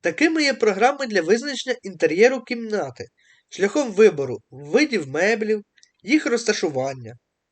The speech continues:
вибору видів кольору шпалер, вибору штор та інше. Метод розв'язування задач з використанням комп'ютерних моделей називають комп'ютерним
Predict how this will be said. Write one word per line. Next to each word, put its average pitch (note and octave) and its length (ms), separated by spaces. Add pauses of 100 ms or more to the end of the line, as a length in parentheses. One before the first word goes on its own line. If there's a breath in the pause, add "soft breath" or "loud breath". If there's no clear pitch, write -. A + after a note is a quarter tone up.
вибору A3 420
видів F3+ 400
кольору D#3+ 420
шпалер, A#3 560 (400)
вибору A#3+ 480
штор A3 460 (380)
та C#4 260
інше. F#3 420 (3000 soft breath)
Метод G#3 400
розв'язування E3+ 640
задач D3+ 580
з B2 120
використанням D3 760
комп'ютерних C#3 680
моделей C3+ 580 (400 soft breath)
називають D#3+ 600
комп'ютерним A3+ 760